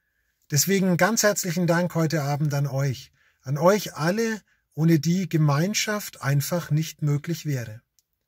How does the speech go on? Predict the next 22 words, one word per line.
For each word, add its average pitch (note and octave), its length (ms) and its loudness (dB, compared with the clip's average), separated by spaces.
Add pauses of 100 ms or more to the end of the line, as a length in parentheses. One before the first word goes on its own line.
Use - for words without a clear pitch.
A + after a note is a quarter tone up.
(880)
Für F3+ 140 0
alle, A3+ 160 4
die G#3 140 2
wissen A3+ 260 2
wollen, F3 260 6
was D3+ 160 0
bei E3+ 100 -2
uns C4 260 0
dabei E3 260 0
rauskam, E3+ 600 -2 (420)
morgen G#3 340 2
Abend, D#3 640 0 (260)
Mittwochabend, F3 840 0
einundzwanzig F3+ 840 0
Uhr F#3 240 2
in D#3+ 140 0
Kontrovers D#3 680 0
kommt D3 240 -4
der C3+ 80 -2
Beitrag. D3 600 -6 (520)
Wäre E3+ 260 4
schön, A#3+ 460 0